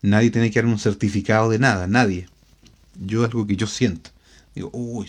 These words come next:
muy bien, estupendo, fenomenal", ¿cierto? Hay un fruto, hay una evidencia, hay algo concreto, hay un síntoma concreto. De la misma forma, explica Srila Prabhupada Sarasvati Thakur,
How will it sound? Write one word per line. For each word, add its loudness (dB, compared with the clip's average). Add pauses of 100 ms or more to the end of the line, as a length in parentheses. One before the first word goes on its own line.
muy -4
bien, -8 (720)
estupendo, -6
fenomenal", -8
¿cierto? -8 (800)
Hay 0
un 0
fruto, 0
hay -4
una -4
evidencia, -2 (300)
hay -8
algo -4
concreto, -4
hay -8
un -8
síntoma -4
concreto. -10 (1900)
De -8
la -6
misma -4
forma, -2
explica -10
Srila -8
Prabhupada -10
Sarasvati -10
Thakur, -10